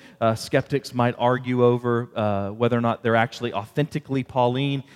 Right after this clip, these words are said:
This is one of those that's in kind of a, uh, a little sort of internal circle where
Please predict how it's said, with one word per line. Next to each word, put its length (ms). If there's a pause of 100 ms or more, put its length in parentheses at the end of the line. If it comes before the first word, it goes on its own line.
(180)
This 160
is 120
one 160
of 120
those 240
that's 240
in 240
kind 180
of 100
a, 240 (240)
uh, 420
a 80
little 340
sort 320
of 140 (120)
internal 540
circle 500
where 260